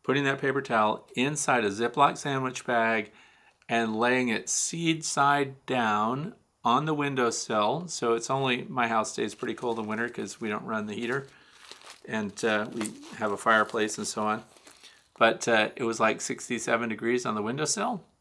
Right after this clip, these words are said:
and they germinated in a matter of days. Like, it really happens fast. So if you have short attention span, seed germination, that's the method. Where did I learn that method? Looking up seed germination on YouTube, because you wanna know stuff,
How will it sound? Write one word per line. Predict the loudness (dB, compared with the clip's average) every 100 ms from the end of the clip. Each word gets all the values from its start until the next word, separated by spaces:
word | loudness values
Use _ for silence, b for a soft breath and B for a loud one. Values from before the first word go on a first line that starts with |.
| _ -10
and | -6
they | -4
germinated | -2 -2 -2 -4 -4
in | -4 -4
a |
matter | -2 -2 -2
of | -4
days. | -4 -4 -4 -10 -8
Like, | -8 -8 -14 _ _ -20 -16
it | -14 -12
really | -8 -8 -8 -10 _ _ _ _ _ _ _ _ _
happens | -2 -2 -2 -8 -8
fast. | -2 -2 -2 -8
So | -10
if | -6
you | -2
have | -2 -2
short | -4 -2 -2
attention | -2 -6 -6 -6
span, | -6 -2 2 2 0 -8
seed | -10 -2 -2 0
germination, | 0 0 0 0 -2 -4 -4 -6
that's | -12 -4 4 4 4 -4
the | -2 -2
method. | 0 -2 0 0 -2 -4 B B B B
Where | 4 6
did | 6
I | 6
learn | 6 4
that | 4 0
method? | 0 -2 0 -2 -2 -12
Looking | -4 -2 0
up | 0 0
seed | -2 -4 -4
germination | -2 -2 0 -2 -4 -4 -4
on | -2
YouTube, | -4 -4 -4 -4
because | -4 -2 -2 -2
you | -4
wanna | -2 0
know | 0 -2
stuff, | -2 0 0 -2